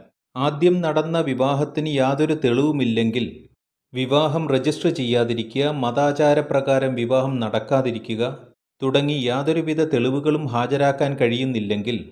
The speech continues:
ആദ്യ വിവാഹം വിവാഹമായി കണക്കാക്കാൻ കഴിയുന്നതല്ല.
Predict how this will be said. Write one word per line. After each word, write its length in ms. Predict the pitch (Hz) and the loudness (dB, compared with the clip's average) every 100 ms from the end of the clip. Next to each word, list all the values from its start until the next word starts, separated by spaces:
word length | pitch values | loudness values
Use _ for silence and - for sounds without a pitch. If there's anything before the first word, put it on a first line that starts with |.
| _ _ _ _ _ | _ _ _ _ _
ആദ്യ 280 | 123 131 135 | -6 -4 -2
വിവാഹം 480 | 131 123 135 139 165 | -2 0 0 0 -2
വിവാഹമായി 560 | 143 131 139 139 143 139 | -2 0 0 -2 -2 -4
കണക്കാക്കാൻ 540 | - 123 120 131 147 - | -2 -4 0 -2 -2 -2
കഴിയുന്നതല്ല. 640 | 120 113 113 117 131 107 | -2 0 0 0 0 -2